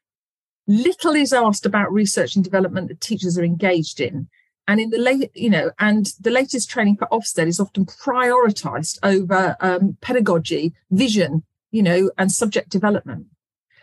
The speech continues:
And this leads to prioritising performance over process, which always worries me. So what we find is a one and done approach in schools. You know, we don't have, we talk about growth mindset, but we've got so much to cover that there's no true standards. We're not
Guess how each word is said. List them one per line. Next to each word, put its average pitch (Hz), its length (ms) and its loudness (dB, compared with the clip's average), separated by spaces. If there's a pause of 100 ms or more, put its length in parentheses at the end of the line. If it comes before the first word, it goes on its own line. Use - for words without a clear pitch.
(140)
And 226 120 2
this 339 200 0
leads 294 180 0
to 226 80 -8
prioritising 214 1200 0
performance 196 640 0
over 165 240 0
process, - 880 -2
which 180 220 -2 (120)
always 214 360 0
worries 170 380 2
me. - 240 -14
So - 180 -2
what 415 180 2
we 381 100 2
find 196 520 0
is 185 120 -2
a 190 40 2
one 294 200 0
and 302 100 0
done 214 160 2
approach 175 380 -4
in 165 80 2
schools. - 580 -2 (200)
You 170 100 0
know, 160 100 4
we 208 100 4
don't 262 200 0
have, 247 280 0
we 214 120 0
talk 339 220 -2
about 208 200 -2
growth 185 240 0
mindset, 170 580 0
but - 160 -4
we've 196 160 2
got - 140 -4
so 339 240 0
much 262 220 -2
to 208 80 -12
cover 226 560 -2
that 190 120 -4
there's 208 160 2
no 233 280 2
true 262 420 -2
standards. 196 720 0
We're 208 60 2
not 254 220 0